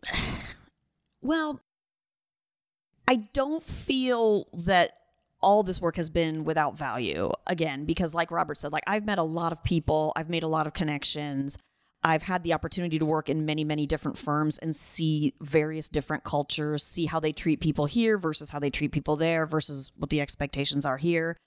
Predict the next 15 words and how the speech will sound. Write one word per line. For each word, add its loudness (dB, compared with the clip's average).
But 8
as 0
far 0
as -2
the -4
practice -2
of -6
law, 2
I 0
still 4
feel 2
there's 2
a 2
certain 2
shame 0